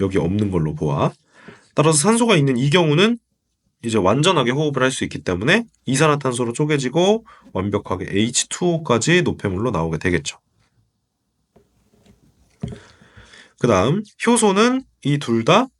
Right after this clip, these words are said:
체내에서 일어나는 거기 때문에, 네, 둘 다 이용됨이 되겠습니다. 기억. 기억은 산소, 니은은 물이다. 오투, 에이치 투오 맞고요. 가에서 효소가 이용된다. 가, 나 둘 다 이용됩니다. 나는 가보다 높은 온도에서 진행된다.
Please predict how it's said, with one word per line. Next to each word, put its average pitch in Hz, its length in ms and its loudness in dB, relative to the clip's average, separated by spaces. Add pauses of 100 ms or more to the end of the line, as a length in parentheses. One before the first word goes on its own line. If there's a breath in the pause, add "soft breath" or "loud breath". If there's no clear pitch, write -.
(160)
체내에서 240 480 2
일어나는 104 340 0
거기 82 200 -6
때문에, 135 460 -2 (300 soft breath)
네, 85 120 -8
둘 95 200 -4
다 165 220 4
이용됨이 92 840 -4 (160)
되겠습니다. 80 800 -4 (1040 soft breath)
기억. - 320 0 (420 loud breath)
기억은 170 380 0
산소, 185 320 2
니은은 131 320 0
물이다. 113 320 -2 (100)
오투, 117 380 -2
에이치 95 240 -2
투오 90 180 -4
맞고요. 85 540 -2 (1040 soft breath)
가에서 156 360 2
효소가 220 360 0
이용된다. 113 520 -2 (220)
가, 123 320 2
나 120 280 2
둘 107 220 0
다 151 160 4
이용됩니다. 95 720 -4 (880)
나는 151 400 2
가보다 101 320 -2
높은 143 320 0
온도에서 147 280 0
진행된다. 104 520 -4